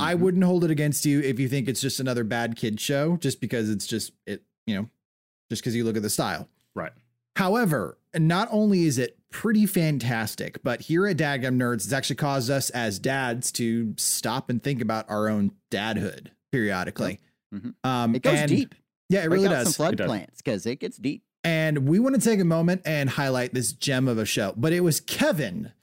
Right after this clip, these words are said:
Speaker 3: Yeah, it
Speaker 1: who was
Speaker 3: was.
Speaker 1: the first one
Speaker 2: He
Speaker 1: to put
Speaker 2: started
Speaker 1: this
Speaker 2: it. He started the Bluey craze.
Speaker 1: You were the one that put this on our radar. So how the heck did you find it in the first place?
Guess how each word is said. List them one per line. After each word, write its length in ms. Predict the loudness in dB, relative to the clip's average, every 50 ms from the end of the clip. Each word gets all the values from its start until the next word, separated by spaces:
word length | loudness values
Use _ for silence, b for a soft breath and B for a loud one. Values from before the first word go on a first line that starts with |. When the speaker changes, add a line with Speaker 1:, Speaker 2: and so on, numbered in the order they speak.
| _ _ _
Speaker 3:
Yeah, 160 | -10 -6 -2
it 40 | 2
Speaker 1:
who 60 | 2 4
was 100 | 4 2
Speaker 3:
was. 20 |
Speaker 1:
the 40 | 2 2
first 260 | 2 2 2 2 2
one 120 | 4 6
Speaker 2:
He 80 | 6 4
Speaker 1:
to 60 | 4
put 60 | 4 4
Speaker 2:
started 220 | 4 4 4 4
Speaker 1:
this 160 | 2 0 0
Speaker 2:
it. 100 | -2 -4
He 160 | -2 -2 -2 -2
started 320 | 0 0 0 0 0 0
the 60 | -2 0
Bluey 300 | 0 2 2 2 0 0
craze. 260 | -2 -2 2 4 4
Speaker 1:
You 80 | 6 6
were 100 | 6 6
the 80 | 4 4
one 240 | 4 4 4 4
that 300 | 2 2 -2 -8 -10 0
put 160 | 0 0 2 2
this 160 | 2 2 4
on 140 | 2 2 2
our 160 | 2 2 2
radar. 520 | 2 2 2 2 2 2 0 0 0 0
So 240 | 0 0 0 0 0
how 240 | 0 -2 -2 0 2
the 100 | 2 4
heck 180 | 2 2 2 0
did 120 | 0 0
you 100 | 0 2
find 200 | 2 2 2 2 0
it 20 |
in 60 | 0
the 60 | -2
first 240 | -2 -2 -2 -2 -4
place? 360 | -6 -8 -8 -8 -10 -12 -12